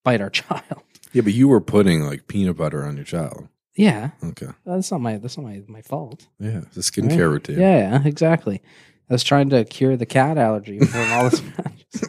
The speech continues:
Speaker 1: Anyway. Anyway, so, uh, we said, "Okay, the dog's gotta get rehomed." And, and this is the second time the dog has had, uh, uh, uh, aggressive tendencies. The past owner was towards other animals, and this time it was towards young children. So the new home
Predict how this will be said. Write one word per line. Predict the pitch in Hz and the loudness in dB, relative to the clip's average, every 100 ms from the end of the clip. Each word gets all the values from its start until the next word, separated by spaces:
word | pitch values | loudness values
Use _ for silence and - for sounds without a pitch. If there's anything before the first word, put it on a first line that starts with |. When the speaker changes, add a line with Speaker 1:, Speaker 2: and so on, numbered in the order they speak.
| - | -10
Speaker 1:
Anyway. | 127 - - - 190 - - | -12 -10 -10 -6 -6 -6 0
Anyway, | 208 165 123 | 4 4 4
so, | - 139 127 123 | 4 6 6 6
uh, | 120 110 107 | 6 4 0
we | 117 | -6
said, | 113 117 104 | -6 -6 -6
"Okay, | 104 98 | -8 -10
the | 98 | -10
dog's | 110 107 - | -10 -10 -12
gotta | 107 | -16
get | 104 95 | -16 -12
rehomed." | 104 110 110 107 | -10 -6 -6 -6
And, | 104 110 | -8 -4
and | 127 | 0
this | 135 | 2
is | 135 107 - _ _ _ | 0 -2 -6 _ _ _
the | - | -2
second | - 131 117 107 | 2 2 0 -2
time | 117 107 | 0 0
the | 104 | 0
dog | 104 101 98 | 0 0 -2
has | 95 | -4
had, | 98 98 92 | -4 -4 -8
uh, | 90 - _ - | -14 -18 _ -12
uh, | - - _ _ - | -12 -12 _ _ -16
uh, | 107 - | -16 -10
aggressive | 113 117 - 117 | 0 0 0 -4
tendencies. | 104 98 92 101 98 - - | -8 -8 -10 -14 -14 -18 -20
The | |
past | 117 - 117 113 | -8 0 2 4
owner | 113 104 95 | 2 2 0
was | 98 - | -4 -8
towards | - 107 98 | -4 -2 -2
other | 101 101 | -4 -2
animals, | 101 98 104 104 - | -2 -2 -4 -8 -12
and | - 95 95 | -6 -4 -2
this | 107 | -2
time | - 107 | -2 -2
it | |
was | 104 | -2
towards | - 101 101 101 | -4 -4 -4 -6
young | - 107 104 | -2 0 0
children. | 110 165 156 147 139 - - - - | 2 4 6 4 2 -6 -20 -20 -14
So | - 120 107 104 | 0 4 6 6
the | 101 110 | 4 4
new | 110 101 | 2 2
home | 110 104 98 95 | 2 2 0 -6